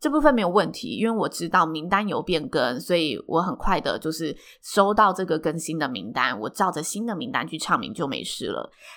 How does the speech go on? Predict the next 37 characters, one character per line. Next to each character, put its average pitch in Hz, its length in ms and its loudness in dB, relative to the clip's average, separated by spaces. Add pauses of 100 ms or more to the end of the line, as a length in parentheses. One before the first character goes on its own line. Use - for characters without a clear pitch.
但 320 120 6
第 320 140 2
二 285 80 2
个 196 100 4
是 214 200 0
呢， 170 200 0
各 254 160 -2
个 202 80 4
长 - 200 0
官 170 200 2
定 202 200 0
位 170 180 2
之 - 240 -4
后， - 240 2
我 151 60 0
要 170 200 4
依 180 140 -4
序 185 240 -4
介 180 320 0
绍 110 240 4
每 123 160 -4
个 139 100 -6
长 104 300 -2
官 160 240 2
在 185 140 -2
这 190 140 0
仪 147 180 -4
式 226 180 0
当 175 220 0
中 165 240 2
所 - 200 -2
需 170 200 -4
完 165 320 2
成 196 200 -4
的 165 160 2
环 160 320 -2
节， 135 440 -2